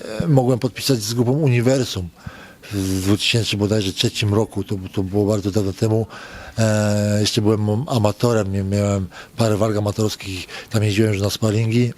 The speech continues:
<clears throat> i oni chcieli mnie, już wysłali, miałem kontrakt w domu, ale wtedy bałem się, tak, by-,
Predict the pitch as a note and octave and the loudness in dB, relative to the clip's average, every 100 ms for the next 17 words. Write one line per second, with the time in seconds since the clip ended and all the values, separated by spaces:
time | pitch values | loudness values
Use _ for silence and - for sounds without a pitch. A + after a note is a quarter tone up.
0 | - D#3+ G#2+ B2+ - D#3 C#3 A#2+ - B2 | 0 2 2 -2 0 4 4 2 2 2
1 | G#2 F#2+ F2 F#2+ - G#2+ G#2 A2 G2+ F#2 | 2 0 0 0 0 0 2 0 0 -2
2 | G#2+ G2 G#2 F#2 F2+ A2+ A2 G2+ - - | -2 0 -2 -2 0 2 2 0 -6 -14
3 | - - - C#3 C#3 C3 - - - D3+ | -16 -18 -6 0 2 2 0 -10 2 2
4 | C3 C#3 C#3+ D#3+ - - - - - E3 | 4 4 4 2 -4 -20 -20 -20 -10 -6
5 | D#3+ F3 D3+ C3+ G#2 G2+ - G#2+ G#2+ G2+ | 0 2 2 2 0 -4 -4 -2 -2 -4
6 | G2+ G#2+ G#2 | -2 0 0